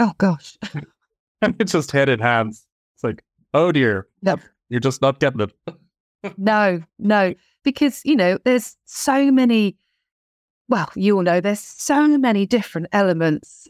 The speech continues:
Speaker 1: to the role. Um, you know, you've gotta have, you've gotta have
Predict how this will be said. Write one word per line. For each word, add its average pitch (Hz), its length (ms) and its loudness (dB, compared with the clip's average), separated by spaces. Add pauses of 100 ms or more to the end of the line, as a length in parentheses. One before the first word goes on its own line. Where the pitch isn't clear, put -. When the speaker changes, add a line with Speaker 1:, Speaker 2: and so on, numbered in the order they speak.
(100)
Speaker 1:
to 202 440 2
the 180 140 0
role. 165 680 2
Um, 175 640 -2 (520)
you 233 180 2
know, 202 140 2
you've 220 260 -2
gotta 254 180 0
have, 220 380 -2 (240)
you've 214 160 0
gotta 214 160 0
have 190 240 -2